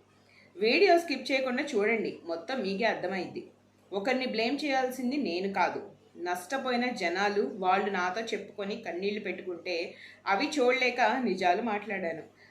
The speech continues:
దీనిలో కూడా నెగిటివ్ చూసే మీలాంటి వాళ్ళకి everything నెగిటివ్గానే కనబడుతుంది. మీకు ఆన్సర్ ఇవ్వాల్సిన అవసరం నాకైతే లేదు. But మీరు అడిగినట్లే ఇంకెవరన్నా అడిగితే వాళ్ళకు కూడా చెప్పినట్టు ఉంటుందని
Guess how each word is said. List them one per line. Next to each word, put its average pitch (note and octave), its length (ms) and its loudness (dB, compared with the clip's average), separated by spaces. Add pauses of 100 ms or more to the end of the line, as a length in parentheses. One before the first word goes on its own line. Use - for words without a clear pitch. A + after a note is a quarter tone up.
(120)
దీనిలో A#3+ 440 4
కూడా E4+ 200 4
నెగిటివ్ D4 400 -2
చూసే C#4+ 200 -2
మీలాంటి C4 420 -2
వాళ్ళకి A#3 420 2 (260)
everything G#3 400 0
నెగిటివ్గానే F#3 500 -2
కనబడుతుంది. D3 540 -6 (480)
మీకు C4+ 320 -2
ఆన్సర్ D4+ 340 0
ఇవ్వాల్సిన C4+ 340 -2
అవసరం B3+ 320 -4
నాకైతే F#3+ 440 -4
లేదు. D#3 280 -6 (180)
But F3+ 200 4 (400)
మీరు C4+ 240 4
అడిగినట్లే C#4+ 540 2 (220)
ఇంకెవరన్నా C4 580 0
అడిగితే A3 360 0 (260)
వాళ్ళకు G3+ 340 4
కూడా B3 140 0
చెప్పినట్టు A3+ 540 -4
ఉంటుందని G3 540 -2